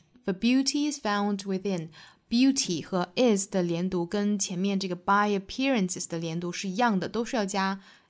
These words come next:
也的发音。Beauty is, beauty is found within, found within. Within这个词的重音在后面这个音节，所以我们读的时候要注意是哒哒，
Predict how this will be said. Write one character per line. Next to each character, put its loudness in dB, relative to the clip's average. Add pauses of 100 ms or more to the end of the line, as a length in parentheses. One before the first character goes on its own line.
也 2
的 -8
发 2
音。 2 (680)
Beauty 2
is, 0 (480)
beauty 2 (140)
is -4
found 2
within, 0 (440)
found 4
within. 0 (240)
Within 4
这 4
个 4
词 0
的 2
重 2
音 2
在 0
后 -6
面 2
这 -4
个 -4
音 -4
节， -8
所 -6
以 -2
我 -2
们 -8
读 -8
的 0
时 -6
候 -4
要 0
注 -4
意 -2
是 -8
哒 -6
哒， 6